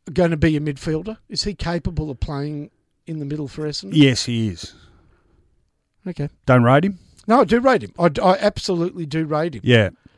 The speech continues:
Speaker 1: But I guess this was the time for him to become, step up and become that thirty possession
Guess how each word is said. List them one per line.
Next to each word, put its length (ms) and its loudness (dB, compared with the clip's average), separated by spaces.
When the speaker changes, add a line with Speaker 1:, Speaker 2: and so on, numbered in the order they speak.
Speaker 1:
But 180 -2
I 100 -8
guess 340 -4
this 280 -6
was 140 -6
the 80 -10
time 300 -2
for 100 -10
him 140 -8
to 80 -12
become, 480 -6
step 340 -2
up 160 -2
and 140 -6
become 280 -8
that 120 -8
thirty 300 -6
possession 640 -6